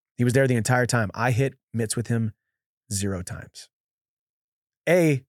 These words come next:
I didn't wanna make him work again after he just got done holding mitts for eight guys. And B, I didn't really have time because we had that two-hour time limit to get done training, and I wanted to make sure that entire two-hour time limit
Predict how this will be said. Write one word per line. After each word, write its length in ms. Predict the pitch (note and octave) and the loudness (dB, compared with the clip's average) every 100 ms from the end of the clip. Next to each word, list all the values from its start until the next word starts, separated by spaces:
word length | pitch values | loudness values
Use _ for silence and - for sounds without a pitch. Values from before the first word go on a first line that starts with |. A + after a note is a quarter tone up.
| - | 0
I 100 | C#3 | 0
didn't 120 | C#3 | 2
wanna 140 | B2+ | 0
make 300 | A#2 C3 C#3+ | 2 0 0
him 200 | C#3 B2+ | 0 0
work 240 | A#2+ C#3 B2 | 2 0 0
again 340 | G#2+ B2+ C3+ | 0 0 2
after 240 | B2+ A#2+ A#2 | 2 2 0
he 120 | A#2 | 0
just 160 | A#2 | 0
got 140 | B2+ B2 | -2 0
done 160 | A#2+ | 0
holding 280 | G2+ B2+ A2 | 0 0 0
mitts 160 | A#2+ - | 0 -2
for 240 | G#2+ G2+ - | -4 -4 -2
eight 200 | B2+ A2 | -2 -2
guys. 340 | - G2+ A2+ - - - | -2 0 0 -2 -10 -4
And 220 | C3+ B2+ | 0 2
B, 340 | C#3+ E3+ C#3 C3 - - - _ _ _ - | 2 4 2 -2 -10 -20 -20 _ _ _ 0
I 80 | E3+ | 2
didn't 160 | D#3+ | 4
really 220 | D#3 D3+ | 4 4
have 160 | C#3+ C3 | 4 4
time 240 | C#3+ D#3 | 2 4
because 320 | C3+ B2 B2+ A2 | 2 2 2 2
we 100 | B2+ | 2
had 140 | B2+ | 2
that 160 | A#2+ - | 0 2
two-hour 340 | D3 C3+ B2 | 4 4 4
time 300 | A2+ D3 C3+ | 2 2 2
limit 220 | B2 B2 | 2 0
to 100 | A2+ | -2
get 280 | G2+ B2 B2+ | 0 0 2
done 200 | B2 A2+ | 0 2
training, 340 | - C#3+ C#3 | 0 2 2
and 100 | A#2+ | 2
I 60 | A#2 | 2
wanted 180 | A#2+ A#2+ | 2 0
to 60 | |
make 160 | A2+ B2 | 0 -2
sure 160 | - B2+ | 0 2
that 260 | A#2+ - - | 2 0 -6
entire 380 | G#2+ B2+ B2 | -2 0 0
two-hour 440 | A2 - C#3 B2 A2+ | 0 0 2 2 0
time 340 | - D#3 C#3+ | 0 0 2
limit 280 | A#2+ A#2 | 2 0